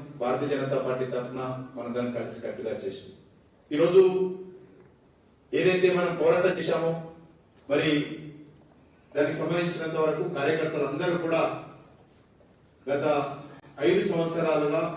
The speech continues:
అనేక రకాలుగా కష్టపడడం జరిగింది. రాష్ట్ర వ్యాప్తంగా పోరాటం చేయడం జరిగింది. అనేక రకాల మరి ప్రతికూల వాతావరణం క్రియేట్ చేసేటువంటి ప్రయత్నం మరి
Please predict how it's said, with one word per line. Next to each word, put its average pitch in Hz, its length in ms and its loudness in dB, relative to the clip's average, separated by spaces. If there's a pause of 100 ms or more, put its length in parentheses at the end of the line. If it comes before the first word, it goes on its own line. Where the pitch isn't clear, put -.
(720)
అనేక 185 260 2 (140)
రకాలుగా 156 380 0 (100)
కష్టపడడం 135 760 -4
జరిగింది. 143 300 -6 (480)
రాష్ట్ర 151 340 -2
వ్యాప్తంగా 135 460 -2 (1400)
పోరాటం 123 500 0
చేయడం 120 320 -2
జరిగింది. - 320 -8 (420)
అనేక 170 240 0 (120)
రకాల 160 280 2 (600)
మరి 151 180 2 (920)
ప్రతికూల 170 440 0 (140)
వాతావరణం 151 600 2 (480)
క్రియేట్ 160 360 0
చేసేటువంటి 143 600 0
ప్రయత్నం 147 400 -2 (1040)
మరి 139 240 -2